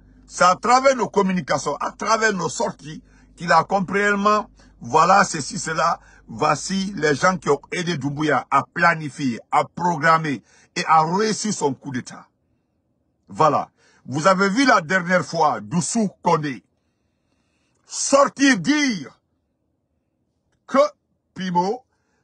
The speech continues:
qu'elle ne croit pas qu'Ali est sorti de la Guinée. Regardez sa façon de communiquer. Elle ne croit pas qu'Ali a, a quitté la, la, Ali a, en Guinée. Tous ceux qui étaient avec Doumbouya et que Doum-, ils ont eu des,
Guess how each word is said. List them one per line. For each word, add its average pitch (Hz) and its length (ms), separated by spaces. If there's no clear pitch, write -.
qu'elle 202 200
ne 196 120
croit 196 340
pas 226 180
qu'Ali 165 340
est 147 160
sorti 139 300
de 120 80
la 101 140
Guinée. 90 280
Regardez 277 460
sa 202 180
façon 202 300
de 156 100
communiquer. 143 640
Elle 202 180
ne 208 100
croit 214 320
pas 247 180
qu'Ali 196 360
a, 165 280
a 139 120
quitté - 260
la, 131 240
la, 151 140
Ali 185 220
a, 143 360
en 127 120
Guinée. 110 380
Tous 302 580
ceux 233 180
qui 175 200
étaient 165 200
avec 165 360
Doumbouya 143 520
et 147 100
que 151 120
Doum-, 143 260
ils 156 280
ont 175 80
eu 190 80
des, 165 100